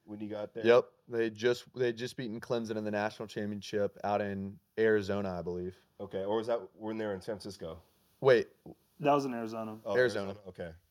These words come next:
Speaker 2: Yeah, and we had,
Speaker 1: Oh, 'cause
Speaker 2: uh,
Speaker 1: Trevor Lawrence beat them the next year?
Speaker 3: Uh, no, three years later
Speaker 1: Three years
Speaker 3: when we
Speaker 1: later.
Speaker 3: were
Speaker 1: Okay,
Speaker 3: there.
Speaker 1: all right, all right. So pretty
Speaker 2: It was
Speaker 1: I
Speaker 2: a
Speaker 1: mean,
Speaker 2: pretty,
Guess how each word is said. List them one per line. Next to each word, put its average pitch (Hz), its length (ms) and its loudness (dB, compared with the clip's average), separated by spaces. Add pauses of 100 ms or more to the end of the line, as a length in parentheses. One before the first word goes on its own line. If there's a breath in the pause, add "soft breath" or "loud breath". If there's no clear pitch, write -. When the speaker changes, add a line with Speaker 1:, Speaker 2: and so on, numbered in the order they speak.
(120)
Speaker 2:
Yeah, 135 200 10
and 127 80 0
we 131 100 2
had, 123 300 6
Speaker 1:
Oh, 113 100 4
'cause 110 140 -4
Speaker 2:
uh, 110 40 -14
Speaker 1:
Trevor 143 220 -4
Lawrence 117 260 -2
beat 113 260 -14
them 98 400 -6 (220)
the 98 80 -6
next 101 280 -4
year? 185 260 -6 (180)
Speaker 3:
Uh, 127 260 2
no, 123 320 0
three 127 220 0
years 120 200 2
later 113 160 0
Speaker 1:
Three 110 80 0
years 104 120 -2
Speaker 3:
when 104 120 0
we 117 60 0
Speaker 1:
later. 107 140 -4
Speaker 3:
were - 0 -
Speaker 1:
Okay, 90 80 0
Speaker 3:
there. 90 120 0
Speaker 1:
all 82 80 -2
right, 80 80 -10 (100)
all 90 160 -4
right. 78 80 -10 (680)
So 98 220 -2
pretty 110 500 -4 (920)
Speaker 2:
It 120 80 0
was 123 120 0
Speaker 1:
I 123 40 -4
Speaker 2:
a - 20 -10
Speaker 1:
mean, 135 120 -4
Speaker 2:
pretty, 160 200 6